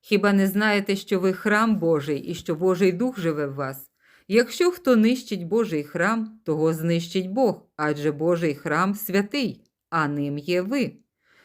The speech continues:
Хай ніхто себе не обманює. Якщо комусь між вами здається, що він мудрий у цьому віці, нехай стане нерозумним, аби стати мудрим. Адже мудрість цього світу є безумством у Бога, як написано:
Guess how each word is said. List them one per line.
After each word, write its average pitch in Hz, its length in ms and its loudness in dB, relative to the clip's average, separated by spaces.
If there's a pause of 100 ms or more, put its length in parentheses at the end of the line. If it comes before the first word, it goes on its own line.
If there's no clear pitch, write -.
(140)
Хай 302 300 2
ніхто 330 340 -2
себе 180 280 0
не 175 140 0
обманює. 143 600 -2 (220)
Якщо 180 440 0
комусь 226 420 0
між 190 260 2
вами 196 340 2
здається, 175 680 -2
що 214 240 -4
він 160 200 -4
мудрий 202 380 0
у 175 140 -4
цьому 160 340 -6
віці, 147 520 -8 (280)
нехай 190 360 2
стане 190 380 0
нерозумним, 208 720 0 (180)
аби 151 280 -2
стати 143 420 -6
мудрим. 156 480 -2 (420)
Адже 196 400 2
мудрість 247 480 0
цього 196 240 2
світу 214 400 -4
є 156 140 0
безумством 151 840 -2
у 160 120 -6
Бога, 139 460 -2 (220)
як 185 260 -2
написано: 143 680 -2